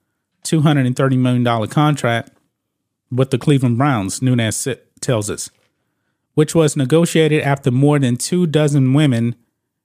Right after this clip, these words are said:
had accused the star athlete of sexual misconduct. What is the point of a five million dollar fine to Deshaun Watson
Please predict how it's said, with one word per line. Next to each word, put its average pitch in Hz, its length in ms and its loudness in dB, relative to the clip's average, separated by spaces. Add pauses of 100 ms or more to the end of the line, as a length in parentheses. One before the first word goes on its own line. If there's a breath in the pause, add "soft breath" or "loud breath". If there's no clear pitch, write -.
had 131 120 -4
accused 165 420 0
the 147 60 -6
star 131 240 0
athlete 127 460 -2
of 113 140 -6
sexual 147 460 -2
misconduct. 127 720 -2 (720)
What 160 220 2
is 180 140 0
the 165 100 -2
point 170 320 0
of 139 140 0
a 127 100 2
five 151 300 -2
million 147 300 2
dollar 131 260 0
fine 131 380 -2
to 127 180 -4
Deshaun 113 400 -4
Watson 151 520 -2